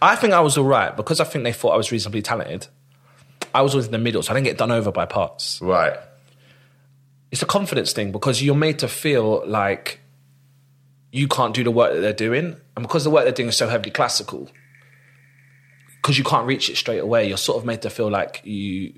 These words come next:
Speaker 1: you need to be like these students. And
Speaker 2: So
Speaker 1: if
Speaker 2: you
Speaker 1: you've got some old-fashioned teachers, which there's always some,
Speaker 2: Oh, absolutely.
Speaker 1: you've got a voice teacher who basically, I remember sitting in the sort of, uh, articulate, you know, the, um, speech class,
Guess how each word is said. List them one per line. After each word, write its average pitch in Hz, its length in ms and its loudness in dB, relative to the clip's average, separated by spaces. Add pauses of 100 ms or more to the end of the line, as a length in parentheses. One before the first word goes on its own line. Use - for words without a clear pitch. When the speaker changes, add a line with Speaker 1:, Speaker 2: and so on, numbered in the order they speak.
(120)
Speaker 1:
you 101 140 -10
need 120 160 -4
to 120 80 -4
be 104 120 -2
like 87 120 0
these 110 240 0
students. - 680 -4 (960)
And 143 60 0
Speaker 2:
So 165 60 4
Speaker 1:
if 151 60 0
Speaker 2:
you - 60 -2
Speaker 1:
you've 170 80 2
got - 140 4
some 139 160 0
old-fashioned 143 480 2
teachers, 98 400 -4
which - 160 -6
there's 107 160 -4
always 107 380 -2 (180)
some, 90 340 -6 (240)
Speaker 2:
Oh, 80 200 -2
absolutely. 87 400 -2
Speaker 1:
you've - 60 -2
got - 120 4
a - 20 2
voice 131 260 2
teacher 104 300 -4
who 104 80 -2
basically, 101 640 -2 (320)
I 120 40 -10
remember 127 220 -2
sitting - 220 -4
in 117 140 -2
the 110 200 0
sort - 240 -8
of, 101 100 -10
uh, 92 180 -4
articulate, - 400 -8
you 117 60 -6
know, 101 120 -4
the, 90 320 -8
um, 92 100 -12
speech - 300 -4
class, - 420 -4